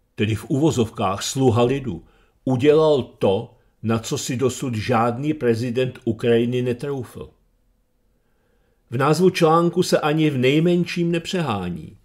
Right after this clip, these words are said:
Prezident Ukrajiny podepsal zákon s neurčitým názvem o změnách některých zákonů Ukrajiny vztahujících se k podmínkám prodeje půdy zemědělských pozemků.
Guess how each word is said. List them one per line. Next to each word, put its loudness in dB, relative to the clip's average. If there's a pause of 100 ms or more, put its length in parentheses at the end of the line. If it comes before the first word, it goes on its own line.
(480)
Prezident 2
Ukrajiny -2
podepsal -2
zákon -2
s -10
neurčitým -2
názvem -6 (420)
o 2
změnách 0
některých -2
zákonů -2
Ukrajiny -2 (300)
vztahujících -2
se -4
k -16
podmínkám -2
prodeje 0
půdy -2
zemědělských -2
pozemků. -8